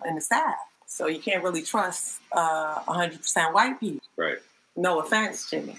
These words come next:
Speaker 2: No,
Speaker 1: And
Speaker 2: no,
Speaker 1: T A.
Speaker 2: I'm take-, <laughs> I'm the same boat.
Speaker 1: Just saying. So, yeah, that was, that was it. Like, you people, we were on a decision team. So a lot of people that was getting saved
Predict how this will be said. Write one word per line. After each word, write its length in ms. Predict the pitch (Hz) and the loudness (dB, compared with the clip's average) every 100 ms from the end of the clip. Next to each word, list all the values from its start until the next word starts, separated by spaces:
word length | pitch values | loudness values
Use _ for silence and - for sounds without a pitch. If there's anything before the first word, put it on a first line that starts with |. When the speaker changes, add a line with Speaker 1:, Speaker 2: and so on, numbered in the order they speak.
| - | 0
Speaker 2:
No, 300 | 151 107 98 | 2 2 0
Speaker 1:
And 80 | - | 0
Speaker 2:
no, 60 | 101 | 0
Speaker 1:
T 140 | 165 | 2
A. 40 | 156 - | 4 6
Speaker 2:
I'm 140 | 120 | 4
take-, 200 | 120 120 - - - - | 4 2 2 -6 -14 -6
<laughs> 340 | - - - | -4 -2 0
I'm 100 | 123 180 | 2 2
the 80 | |
same 300 | 143 143 127 | 0 0 0
boat. 280 | 113 98 - 82 - | 2 0 -2 -8 -4
Speaker 1:
Just 220 | 147 - | -2 2
saying. 440 | 185 175 139 147 - | 2 0 -4 -8 -10
So, 460 | - 151 - 139 135 | -6 -2 -2 -4 -6
yeah, 380 | - 220 214 151 | -2 2 2 2
that 180 | 185 220 | 2 2
was, 320 | 269 214 - - - - | 0 -2 -8 -14 -14 0
that 140 | 277 | 0
was 180 | 339 233 | 2 0
it. 240 | 226 - 170 | 2 0 4
Like, 220 | 185 180 170 | 2 2 -4
you 100 | 190 | 0
people, 560 | 262 269 262 233 202 - - | 2 2 2 2 0 -6 0
we 120 | 214 | 2
were 120 | 269 | 4
on 120 | 226 220 | 4 2
a 80 | |
decision 440 | 170 180 196 180 151 | 0 0 2 2 -2
team. 320 | 156 131 135 | -2 -2 -2
So 180 | - 165 | 0 4
a 40 | |
lot 160 | 160 170 | 6 4
of 60 | 170 | 2
people 260 | 180 170 | -2 2
that 140 | 156 143 | 2 2
was 200 | 151 135 | 0 -2
getting 360 | 160 143 139 | -2 -2 -2
saved 580 | 131 - 160 147 135 127 | -2 2 4 4 2 -4